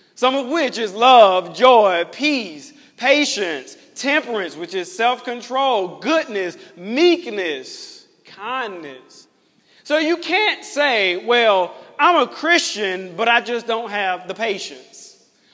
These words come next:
Or, "I'm a Christian, I just ain't kind," or, "I'm just not gentle." If you are a Christian, the fruit of the Spirit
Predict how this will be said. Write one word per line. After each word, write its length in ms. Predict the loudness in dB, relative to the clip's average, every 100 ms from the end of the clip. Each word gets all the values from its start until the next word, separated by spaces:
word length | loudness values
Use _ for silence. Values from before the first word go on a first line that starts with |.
| 0
Or, 340 | 2 4 4
"I'm 140 | 2 2
a 100 | -2
Christian, 600 | -2 -2 -2 -4 -6 -4
I 120 | -4
just 260 | -2 -4 -6
ain't 260 | -6 -6 -8
kind," 560 | -8 -4 -4 -4 -6 -2
or, 80 |
"I'm 140 | -4 -2
just 200 | -6 -4
not 440 | -4 -4 -6 -16
gentle." 480 | -6 -4 -4 -10 -16 -18 _ _ _ -2
If 200 | -2 0
you 320 | 2 2 2
are 340 | 2 4 2
a 20 | -2
Christian, 680 | -6 -6 -6 -6 -4 -4 -4
the 220 | -4 -4
fruit 480 | -6 -8 -2 -2 -2
of 240 | -2 -2 -2
the 120 | -8
Spirit 680 | -8 -6 -4 -2 -2 -4